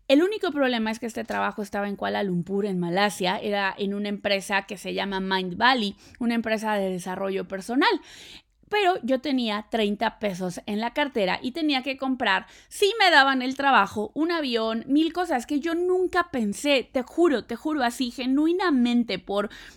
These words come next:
por Lola, por mi familia, que nunca pensé en ese momento conscientemente que si me daban el trabajo, iba a tener que comprar un avión,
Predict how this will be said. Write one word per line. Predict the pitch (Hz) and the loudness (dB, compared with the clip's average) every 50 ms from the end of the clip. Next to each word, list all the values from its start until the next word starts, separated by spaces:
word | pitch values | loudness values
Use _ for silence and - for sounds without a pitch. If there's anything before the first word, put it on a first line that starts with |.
| _ _ - | _ _ -2
por | - 269 277 277 | 2 2 2 4
Lola, | 294 294 302 294 294 294 285 285 233 233 | 2 2 4 4 4 4 4 4 2 2
por | - 240 240 | 0 -2 0
mi | 247 240 240 | 0 -2 -2
familia, | - 262 247 240 247 262 277 277 285 285 285 285 285 - - - - - | -2 -2 -2 0 0 0 2 2 2 2 2 2 0 0 -6 -20 -14 -6
que | - 311 302 | -4 -2 -2
nunca | 262 302 330 349 370 381 392 381 - 403 453 480 | 0 0 0 0 0 0 0 0 -2 -4 -4 -4
pensé | - 277 220 196 202 185 - - 277 247 | -4 -4 -4 -4 -4 -4 -2 0 0 2
en | 247 254 254 240 | 2 0 -2 -2
ese | 240 240 240 262 262 | -2 -4 -2 -2 -2
momento | 240 220 190 185 196 202 196 185 240 240 247 | -2 -2 -4 -4 -4 -6 -6 -4 -6 -6 -4
conscientemente | - 247 240 226 226 240 - - 320 320 349 370 370 370 403 381 302 254 220 208 196 175 190 196 254 381 - - - - - _ | -2 0 2 2 2 0 -2 0 2 4 4 2 0 0 0 0 2 2 2 2 0 0 0 0 -2 -2 -4 -8 -20 -20 -14 _
que | - 330 302 | -4 -4 -2
si | 302 - 330 339 | 0 0 0 2
me | 339 339 339 | 2 0 0
daban | 339 339 349 370 392 403 392 403 | 0 0 -2 -2 -2 -4 -4 -4
el | 285 240 226 | -6 -6 -6
trabajo, | - 233 220 214 208 220 220 214 202 - 196 180 190 240 - | -4 -2 0 0 2 4 4 4 2 0 -2 -2 -2 -2 0
iba | 311 311 349 370 | 2 2 2 2
a | 359 359 | 0 0
tener | 330 311 302 302 311 | 0 0 0 0 0
que | 302 311 269 | -2 -4 -4
comprar | 269 247 247 247 269 262 262 277 | -2 -4 -2 0 0 0 2 2
un | 277 277 | 2 0
avión, | 277 269 269 262 254 254 247 247 254 | 0 0 0 0 0 0 0 -2 -2